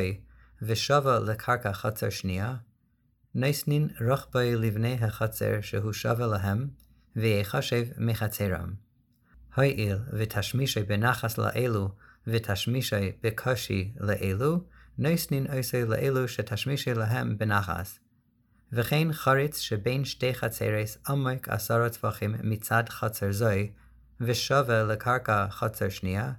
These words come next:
נותנין רחבו לחצר שהיא שווה לה, מפני שתשמישי נחס לזה וקשה לזה, נותנין עושה לאלו שתשמישי להם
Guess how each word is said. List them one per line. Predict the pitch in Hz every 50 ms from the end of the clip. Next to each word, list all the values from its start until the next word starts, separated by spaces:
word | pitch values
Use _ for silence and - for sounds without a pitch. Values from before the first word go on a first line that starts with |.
| - - _ _ _ _ _ _ _ _ _ _ _ 131
נותנין | 123 131 139 135 - 139 127 120 113 110
רחבו | 127 139 - - 120 123
לחצר | 120 113 104 101 - 135 135 135 - 123
שהיא | 110 - 107 101 113 110
שווה | - - 113 104 98
לה, | 92 87 85 85 90 - - _ _ _ - - - _ _ 117
מפני | 113 110 113 - 131 131 131 117
שתשמישי | - - 107 - - 104 - - 120 123 113 - 110 104
נחס | 107 117 120 117 - 107 - -
לזה | 104 101 104 123 120 110 95
וקשה | 101 98 - 117 110 - -
לזה, | 104 107 107 104 - - 95 127 131 - - _ _ _ - _ _ _
נותנין | 123 143 165 165 - - 131 127 113
עושה | 123 127 113 - - 120 113
לאלו | 110 - 139 143 147 127 127 127 123
שתשמישי | - - 113 - - 101 - - 139 156 151 156 - 127 127 120
להם | 110 107 110 117 135 131 120 123